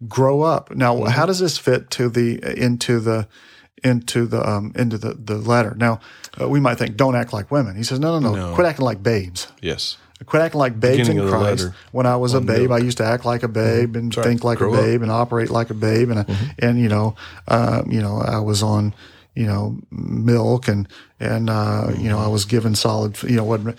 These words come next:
Speaker 1: but now, so he's saying, "Grow up."
Speaker 2: Mm-hmm.
Speaker 1: I-, it's time
Speaker 2: Right.
Speaker 1: to move past being on milk, grow up to solid food, be mature, be spiritual. And the
Speaker 2: strong.
Speaker 1: way you're spiritual is to understand,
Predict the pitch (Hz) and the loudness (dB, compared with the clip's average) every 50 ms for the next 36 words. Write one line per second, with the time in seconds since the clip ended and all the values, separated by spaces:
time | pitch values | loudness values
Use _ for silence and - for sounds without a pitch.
0 | - - - _ - 127 120 120 123 113 139 135 123 127 135 143 131 113 107 120 | -14 -20 -20 _ -14 -12 -12 -10 0 0 0 2 2 2 2 4 2 2 0 -2
1 | 131 127 - - 117 113 135 131 - 147 131 117 110 139 160 180 208 233 - - | -2 -4 0 0 0 0 0 0 2 2 0 2 2 2 0 0 -2 -6 -8 -10
2 | _ _ - 104 98 117 127 123 123 131 131 - - - 131 139 156 - 170 165 | _ _ -12 -10 -4 -2 -2 0 0 0 -2 -2 -2 2 2 2 4 2 2 2
3 | 151 143 147 151 143 - - - 117 107 107 107 135 - - - - - _ - | 4 4 2 2 0 -4 -4 -4 -2 -2 -2 -2 -4 -4 -6 -10 -12 -18 _ -20
4 | - _ _ _ _ _ _ _ _ _ - 110 104 104 120 127 135 151 165 147 | -20 _ _ _ _ _ _ _ _ _ -2 0 2 2 2 2 2 2 2 2
5 | 107 98 117 131 139 - 113 117 127 127 - 131 - - - 113 110 117 135 143 | 2 2 0 0 0 0 2 2 2 2 0 -4 -2 -2 -2 -2 0 0 0 -2
6 | 143 - - 107 107 120 131 127 120 123 139 147 156 147 - - 117 104 98 104 | -2 -2 -2 0 0 0 0 2 2 2 4 4 2 0 -2 -2 -2 -2 -2 -2
7 | 123 139 139 - - - - 117 113 117 135 143 - - - 147 143 139 127 123 | -2 -4 -4 -8 -20 -18 -10 -2 0 2 2 2 -2 -2 0 2 2 4 4 2
8 | 123 - - 131 143 143 131 110 113 120 135 147 147 143 - - 120 113 123 127 | 0 2 0 2 2 2 2 2 2 2 2 0 0 -4 -2 0 0 2 2 0
9 | 127 - 147 139 120 110 110 110 117 127 127 - 127 127 127 127 127 127 | 0 0 0 0 0 0 -2 -2 0 0 0 0 2 2 2 2 0 -2